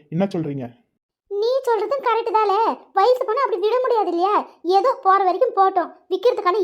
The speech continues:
Speaker 2: ஏற்பாடு பண்ணு. அவளுக்கு மாப்பிள்ளை பார்க்கறதுக்கு சொல்லியாச்சு.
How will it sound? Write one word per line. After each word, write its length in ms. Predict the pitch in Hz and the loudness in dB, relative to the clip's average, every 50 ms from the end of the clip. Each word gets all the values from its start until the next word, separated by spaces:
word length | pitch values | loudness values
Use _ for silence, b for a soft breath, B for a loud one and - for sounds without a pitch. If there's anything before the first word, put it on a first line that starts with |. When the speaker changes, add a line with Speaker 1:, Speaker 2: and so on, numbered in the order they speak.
| 359 392 | 2 2
Speaker 2:
ஏற்பாடு 260 | 415 - 392 349 320 - | 2 2 0 -2 0 -2
பண்ணு. 200 | 320 302 285 277 269 269 - - | -4 -4 -4 -6 -8 -10 -12 -4
அவளுக்கு 280 | - 262 330 359 359 392 339 | 0 0 0 2 2 0 0
மாப்பிள்ளை 260 | 294 294 320 427 403 392 | 0 0 0 -2 0 0
பார்க்கறதுக்கு 460 | 339 311 311 320 262 359 403 403 - | 0 0 0 -2 -6 -6 -6 -2 0
சொல்லியாச்சு. 480 | 359 330 349 381 403 330 302 - - | 0 2 2 2 0 0 -2 -4 -4